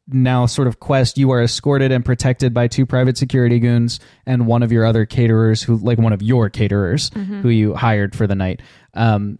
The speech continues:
Speaker 1: and you go out to basically intercept the, the pastry package.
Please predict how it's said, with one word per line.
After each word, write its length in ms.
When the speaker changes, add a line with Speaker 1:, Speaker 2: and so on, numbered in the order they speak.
Speaker 1:
and 280
you 680
go 220
out 320
to 460
basically 500
intercept 800
the, 460
the 120
pastry 380
package. 460